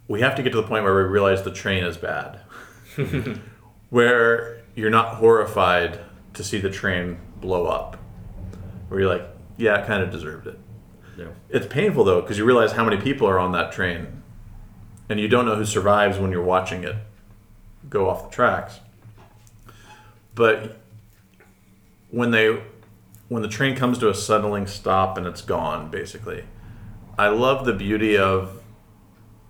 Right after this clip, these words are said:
Speaker 1: the train's kind of turned on its side. And so the opening to the outdoors is up above. So this, this thing that had been very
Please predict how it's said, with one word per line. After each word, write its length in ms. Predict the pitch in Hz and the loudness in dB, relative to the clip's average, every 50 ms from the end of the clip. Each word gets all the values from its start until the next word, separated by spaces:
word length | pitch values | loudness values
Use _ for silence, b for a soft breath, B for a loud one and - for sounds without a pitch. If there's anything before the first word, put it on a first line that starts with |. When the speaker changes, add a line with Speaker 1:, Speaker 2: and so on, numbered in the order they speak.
| - - - - - - | -20 -20 -20 -20 -20 -12
Speaker 1:
the 80 | - 113 | -12 -10
train's 240 | - - 120 117 - | -6 -2 -2 -2 0
kind 140 | - 107 95 | 0 -2 -2
of 80 | 95 - | -2 -6
turned 280 | - - 110 110 110 | -8 -4 -2 -2 0
on 160 | 107 98 87 | 0 -2 -2
its 100 | - - | -4 -6
side. 480 | - 95 90 92 101 107 117 117 - - - - - b b b b b b b b b b b | -6 -4 0 2 2 2 2 0 -2 -8 -14 -20 -20 b b b b b b b b b b b
And 140 | 117 110 107 | -8 -6 -6
so 580 | 104 - 120 113 110 107 107 101 101 - - - 107 | -6 -2 2 2 4 4 4 4 2 0 -2 -6 -4
the 140 | 107 113 110 | -4 -4 0
opening 460 | 117 120 120 - - 120 117 107 101 | 2 0 0 0 -2 -2 -2 -2 0
to 60 | 101 | 0
the 100 | 101 98 | 2 2
outdoors 600 | 95 101 101 - - 101 101 101 104 107 104 107 | 2 2 2 0 -2 0 2 2 2 2 2 0
is 120 | 101 87 90 | -4 -6 -2
up 220 | - 95 - - | -2 -2 -2 -2
above. 520 | - - 85 82 85 92 104 - - - - - - - | -8 -8 -6 -2 0 0 0 -2 -4 -10 -16 -20 -20 -16
So 160 | - 101 113 | -6 -2 0
this, 140 | 110 107 107 107 - - - | 0 0 -2 -4 -10 -4 -2
this 220 | 127 113 - - | -2 -2 -2 -6
thing 200 | - - 131 131 | -4 -2 -2 0
that 140 | 123 110 107 | 2 0 4
had 200 | 113 120 117 - - | 4 4 4 4 2
been 140 | 113 107 101 | 0 0 2
very 380 | 104 101 98 98 98 98 98 | 2 2 2 2 2 0 -2